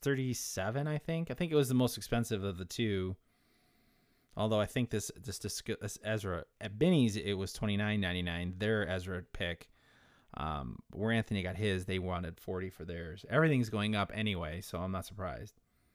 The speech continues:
But yes, on the nose, this is delectably creamy. Almost like a vanilla cream puff. Oh, and it's just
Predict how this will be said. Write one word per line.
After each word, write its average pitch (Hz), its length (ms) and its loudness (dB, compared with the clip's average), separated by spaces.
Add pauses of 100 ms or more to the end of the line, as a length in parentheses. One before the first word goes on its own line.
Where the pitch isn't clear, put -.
(840)
But 110 200 0
yes, - 560 -4
on 131 140 0
the 151 80 4
nose, 123 320 4
this 107 160 -6
is 98 140 -8 (240)
delectably 113 540 0
creamy. 101 520 -2 (2000)
Almost 117 240 -2
like 104 120 0
a 90 100 -4 (100)
vanilla 110 460 0
cream 113 320 -2
puff. 90 400 -2 (1700)
Oh, 101 140 -6 (160)
and 92 100 -2
it's 98 160 -4
just - 240 -6